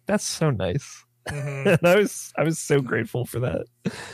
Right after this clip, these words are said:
Speaker 1: Uh, but yeah, I think that's, that's really all I've been playing. Excited for Final Fantasy sixteen, like all the,
Speaker 2: Yes.
Speaker 1: the other nerds.
Speaker 2: Yeah, d-, hours, hours away. I, I'm, like, so stoked that it's just,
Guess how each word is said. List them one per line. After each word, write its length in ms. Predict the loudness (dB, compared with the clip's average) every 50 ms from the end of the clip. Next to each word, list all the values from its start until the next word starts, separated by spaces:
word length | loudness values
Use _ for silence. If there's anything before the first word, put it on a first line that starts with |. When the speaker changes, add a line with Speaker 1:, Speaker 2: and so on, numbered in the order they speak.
| -16 -18 -20 -20 -20 _ _ _ _ _ 4
Speaker 1:
Uh, 400 | 6 8 8 8 8 6 6 4
but 460 | 2 4 4 6 8 8 8 6 6
yeah, 160 | 4 2 2 2
I 40 |
think 180 | 2 0 0 2
that's, 340 | 2 0 0 -2 -6 -8 -6
that's 240 | -4 -4 -2 -2 -2
really 160 | -2 -2 0
all 140 | 0 -2 -2
I've 80 | -4
been 100 | -4 -8 -6
playing. 360 | -4 -4 -2 -2 -2 -4 -2 -2
Excited 760 | -2 0 0 4 6 6 6 6 6 4 4 2 0 -4 -6
for 140 | -6 -6 -4
Final 240 | 0 2 4 4 4
Fantasy 340 | 2 2 0 0 -2 -4 -6
sixteen, 580 | -6 -6 -8 -10 -10 -10 -10 -10 -10 -10 -10
like 200 | -8 -8 -4 -2
all 240 | -2 -2 -2 -2 -2
the, 80 | -2 0
Speaker 2:
Yes. 380 | 0 0 0 -2 -2 -4 -2 0
Speaker 1:
the 80 | -2 -2
other 140 | -2 -4
nerds. 440 | -6 -6 -6 -6 -6 -8 -8 -8 -6 -4
Speaker 2:
Yeah, 260 | -4 -2 -2 -4 -6 -8 _ -12
d-, 300 | -10 -10 -8 -8 -12 -12 _ _
hours, 460 | -4 -2 0 0 0 0 0 -2 -2 -2
hours 380 | 0 0 2 2 2 0 0 -2
away. 420 | -4 -4 -4 -4 -4 -4 -6 -10 -12 -16 -10 -2
I, 160 | 0 0 0 2
I'm, 220 | 2 2 2 2 2
like, 160 | 0 -2 0
so 220 | 0 0 2 2
stoked 400 | 2 2 2 2 2 2 2 0
that 120 | -4 -4 -4
it's 180 | -6 -10 -10
just, 320 | -10 -10 -8 -8 -8 -10